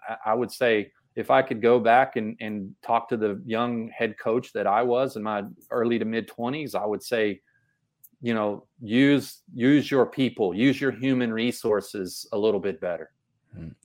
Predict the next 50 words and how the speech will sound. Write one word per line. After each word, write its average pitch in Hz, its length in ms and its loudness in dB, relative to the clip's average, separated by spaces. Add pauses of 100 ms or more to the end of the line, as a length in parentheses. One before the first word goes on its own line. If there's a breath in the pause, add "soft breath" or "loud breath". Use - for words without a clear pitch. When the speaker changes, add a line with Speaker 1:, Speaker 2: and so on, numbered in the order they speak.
Speaker 2:
I - 60 -12
think 160 180 -10
sometimes 113 400 2
coaches 113 380 0
think 107 180 -2
that - 140 -4
this 92 180 -2
is 90 140 -2
like 85 180 -2
surrendering, 95 540 0 (180)
surrendering 98 540 2
complete 101 400 0
control, 98 460 2
or 92 340 2 (420 soft breath)
I 101 60 6
don't 101 120 4
have 98 140 0
anything 98 420 0
to 85 120 -6
do 87 220 -2
with 82 280 -4 (320)
whatever 92 360 2
I 85 80 2
just 82 280 -8
delegated 80 600 -2
to 82 140 -6
them. 76 240 -6
And 87 100 -8
that's 117 160 -2
not 95 160 -4
good 87 180 -4
delegation 87 580 -4
either. 85 380 -8 (280 soft breath)
Speaker 1:
Yeah. 101 220 0
Speaker 2:
I 104 100 6
have 98 180 -2
found 98 220 -2
personally 98 520 0
that 87 160 -4
the - 100 -6
things 101 240 -4
that 85 100 -4
I've 92 240 2
benefited 90 460 -2
from 87 260 -4
as 85 160 -6
an 85 80 -6
assistant 87 420 -8
coach 90 260 -2
most 95 420 0